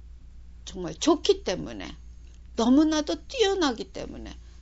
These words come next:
너무나도 멋있고 너무나도 귀하기 때문에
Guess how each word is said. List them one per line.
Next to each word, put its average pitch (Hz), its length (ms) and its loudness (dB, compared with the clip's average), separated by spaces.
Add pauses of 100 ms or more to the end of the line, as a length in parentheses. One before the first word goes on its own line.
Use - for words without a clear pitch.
너무나도 320 600 6
멋있고 220 880 -2 (220)
너무나도 285 640 4
귀하기 226 540 -4
때문에 226 560 -2